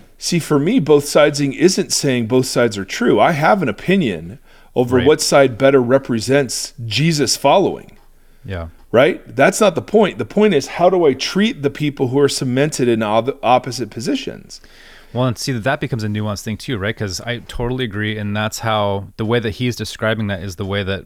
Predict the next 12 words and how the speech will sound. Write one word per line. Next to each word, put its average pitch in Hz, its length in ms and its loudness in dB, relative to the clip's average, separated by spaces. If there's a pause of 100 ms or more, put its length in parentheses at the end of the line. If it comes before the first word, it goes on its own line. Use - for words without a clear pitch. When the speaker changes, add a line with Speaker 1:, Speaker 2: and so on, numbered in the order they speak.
(120)
Speaker 2:
a 104 60 -6
majority 98 460 -6
of 82 60 -10
my 104 160 -6
family 90 280 -8
disagrees 85 640 -12
with 78 160 -16
my 85 120 -8
beliefs. 80 540 -12 (400)
Speaker 1:
Right. 104 220 -6
Speaker 2:
And 95 200 -6
so, 95 460 -4